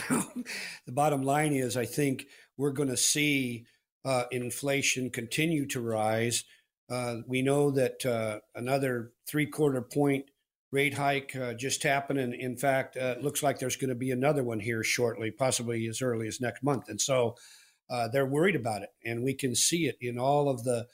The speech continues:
ways that we have to spend money, right? We go to the gas station. I know up where we're at here, uh, gas is still <laughs> five dollars and over five fifty a gallon. Uh, go to the store, the same thing.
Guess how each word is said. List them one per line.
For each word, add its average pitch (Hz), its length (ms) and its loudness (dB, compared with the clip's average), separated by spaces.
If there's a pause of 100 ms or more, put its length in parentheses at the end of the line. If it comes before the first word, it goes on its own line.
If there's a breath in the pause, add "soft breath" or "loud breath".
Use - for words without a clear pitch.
(200 soft breath)
ways 139 400 2
that 123 140 -6 (300)
we 127 200 -4
have 139 220 2
to 127 140 -4
spend 135 440 0
money, 127 260 0
right? 113 260 2
We 117 80 -4
go 127 180 -2
to 120 60 -2
the 117 60 -2
gas 127 320 2
station. 104 500 -2
I 113 120 -6
know 120 220 0
up 120 180 -2
where 113 160 -2
we're 131 180 2
at 139 300 4
here, 135 360 0 (380 loud breath)
uh, 113 220 -4
gas 131 400 2
is 120 80 -2
still 139 320 -2
<laughs> - 80 -14
five 139 220 0
dollars 131 440 0
and 120 160 -6 (380 soft breath)
over 127 200 0
five 135 320 2
fifty 143 360 -2
a 123 40 0
gallon. 131 520 2 (320 soft breath)
Uh, 107 180 -4
go 123 180 -4
to 131 100 -2
the 127 120 -2
store, 117 560 0
the 104 120 -10
same 127 420 2
thing. 113 400 0